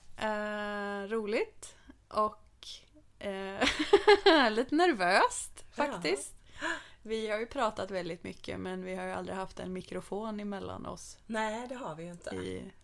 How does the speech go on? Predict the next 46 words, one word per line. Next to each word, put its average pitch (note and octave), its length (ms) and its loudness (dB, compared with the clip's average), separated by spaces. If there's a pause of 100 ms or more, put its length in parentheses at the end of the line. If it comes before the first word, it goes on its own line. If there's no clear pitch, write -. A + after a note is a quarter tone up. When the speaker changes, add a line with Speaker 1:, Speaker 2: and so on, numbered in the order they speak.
Speaker 1:
någonsin. G3 600 -6 (420)
Speaker 2:
Men F#3+ 140 -6
vi G3 60 -2
har G3 60 -4
pratat G3 380 -4
mycket. - 420 -10
Speaker 1:
Vi G#3+ 40 -6
har G3 80 -2
pratat F#3+ 320 -4
väldigt F#3+ 220 -6
mycket. - 300 -8 (120)
Speaker 2:
I F3 80 -8
många F#3 320 -6
år. G3 180 -2
Speaker 1:
Många G3+ 360 -2
år. - 200 -4
Speaker 2:
Ja. D#3 320 -4 (280)
Speaker 1:
<laughs> - 120 0 (220)
Ja, - 180 0
men F3+ 80 -4
högt A3 340 -4
och G3+ 260 0
lågt. - 420 -6 (500)
Speaker 2:
Absolut. F#3+ 400 -6
Speaker 1:
Mm. A3 160 -6 (960)
Speaker 2:
Så - 160 -6 (100)
att, - 380 -4
eh, F3 60 -4
det D#3 300 -2
är E3+ 40 -10
klart - 280 -4
att A#3 100 -8
det A#3 60 -10
här G3+ 160 -6
är F#3 60 -2
ett F3+ 160 -16
lite G3+ 280 -6
annat E3 360 -10
forum, D#3 440 -12
men E3+ 120 -10
jag - 140 -12
tror - 220 -14
att - 120 -18
det - 80 -16
här D3 140 -16
blir - 160 -16